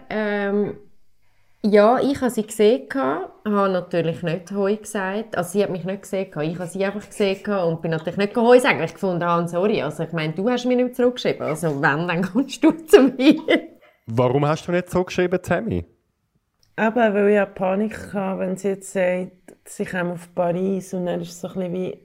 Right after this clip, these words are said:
Speaker 3: dann kommt sie ja zu mir heim und dann ist es so, wie es ist, wenn, wenn wir uns nicht verstehen. Und dann kann ich ihr ja schlecht sagen, du musst jetzt wieder gehen und sie einfach auf die Straße stellen. Und dann ist einfach,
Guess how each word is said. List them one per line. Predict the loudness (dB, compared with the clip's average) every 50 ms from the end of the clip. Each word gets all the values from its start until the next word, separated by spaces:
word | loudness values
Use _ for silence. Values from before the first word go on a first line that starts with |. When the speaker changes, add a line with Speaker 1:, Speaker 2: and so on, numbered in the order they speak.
| _ _ -12
Speaker 3:
dann | -10
kommt | -6 -6 -6 -6 -6 -6
sie | -4 -4
ja | -4 -4 -4
zu | -6 -4 -4
mir | -2 -2 -2 -4
heim | -4 -4 -2 -2 -2 -2 -2 -2
und | -2 -2
dann | -2 -4
ist | -6 -8
es | -10 -8
so, | -6 -4 -4
wie | -4
es | -6 -4 -4
ist, | -4 -4 -4
wenn, | -4 -4 -4 -4 -4
wenn | -4 -4 -4 -4 -4
wir | -4 -4
uns | -4 -4 -4
nicht | -4 -4 -6 -8 -12
verstehen. | -12 -12 -12 -12 -14 -8 -4 -2 0 0 0 -2 -4 -4 -8 -12 -18 _ -20 -20 -20 _ _ _ -20 _ _ _ _ _ -20 -20 -20 -20 _ _ -2
Und | 2 2 2
dann | 2 2 0 -2 -4 -8 -16 _ _ _ _ _ _ _ _ _ _ _ -14 -10 -6
kann | -2 0 0
ich | 2 0
ihr | 0 0 0
ja | -2 -2
schlecht | -4 -4 -4 -4 -4 -8 -10 -6
sagen, | -4 -4 -4 -2 -4 -4
du | -2 -2
musst | -2 -2 -4 -8
jetzt | -12 -8 -4
wieder | -4 -4 -4 -4
gehen | -6 -4 -4 -2 -2 0 0 0 -2 -2
und | -2
sie | -4 -4 -6
einfach | -6 -4 -6 -10 -10 -12
auf | -14 -14
die | -14 -16
Straße | -12 -6 -2 -2 0 0 -2 -6 -8 -14
stellen. | -12 -4 0 2 2 2 2 0
Und | -2 -2
dann | -4 -4 -6 -6
ist | -8 -8 -10
einfach, | -10 -10 -10 -12